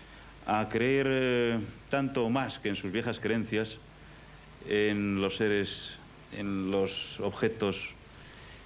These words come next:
en los otros mundos, ¿no? Debo decir yo, a quien nos esté viendo y escuchando en este momento, que hace como quince años así,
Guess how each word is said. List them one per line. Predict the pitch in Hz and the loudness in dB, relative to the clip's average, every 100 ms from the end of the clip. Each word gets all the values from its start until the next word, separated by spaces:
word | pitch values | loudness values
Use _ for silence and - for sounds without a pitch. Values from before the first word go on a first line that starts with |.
| - - - | -20 -10 0
en | 98 | 0
los | 98 | 2
otros | 107 87 85 | 0 0 0
mundos, | 80 76 76 - | -4 -8 -8 0
¿no? | 117 127 - - - - - - - | 0 0 -8 -18 -20 -14 -12 -8 2
Debo | 165 | 4
decir | 143 117 113 95 | 4 2 0 2
yo, | 110 | 0
a | 98 | 2
quien | 95 | -2
nos | 87 | -2
esté | - 113 | 0 0
viendo | 107 95 | 2 2
y | 92 | 0
escuchando | 87 92 101 | 0 0 0
en | 95 | 0
este | 90 | 0
momento, | 92 92 92 101 | 0 0 0 0
que | 98 | 0
hace | 98 95 | -2 -2
como | 87 85 | -2 0
quince | 120 104 | -2 0
años | 98 87 | 0 -2
así, | 82 107 110 | -2 0 -2